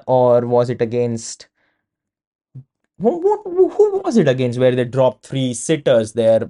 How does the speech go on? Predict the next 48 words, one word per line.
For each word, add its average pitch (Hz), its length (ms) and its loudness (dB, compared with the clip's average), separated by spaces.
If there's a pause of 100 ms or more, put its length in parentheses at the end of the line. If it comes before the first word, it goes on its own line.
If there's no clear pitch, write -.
(200)
It 120 160 -8
was 120 300 0
really 135 340 0
lethargic 123 720 0
to 123 100 -2
see, 147 380 -2 (560)
uh, 120 240 4
but 117 300 2 (320)
credit 160 400 2
to, 139 440 2 (120)
I 170 100 2
think 175 160 -2
it 156 80 -2
was 135 160 -2
against, 131 400 -4
um, 107 380 0 (320)
it 127 80 -8
was 127 140 -2
against 120 260 0
Nepal, 120 340 2
wasn't 123 320 -4
it? 107 140 -12
Yeah, 120 220 0
it 113 120 -6
was 127 140 -2
against 123 260 -8
Nepal 120 400 -4
in 117 80 -6
that 110 160 -6
group 127 240 -6
stage 117 320 -4
game 113 260 -2 (160)
match 117 300 -2
where 117 340 0 (360)
the 120 80 -4
likes 117 420 0
of 117 340 2
Ishan 120 360 -2
Kishan 120 580 -4
and 113 300 -4
Virat 120 340 0
Kohli 117 320 -4
dropped 120 380 0
some 113 280 -2
very, 131 560 -2
very 123 280 0
easy 120 420 -4
catches, 135 460 -2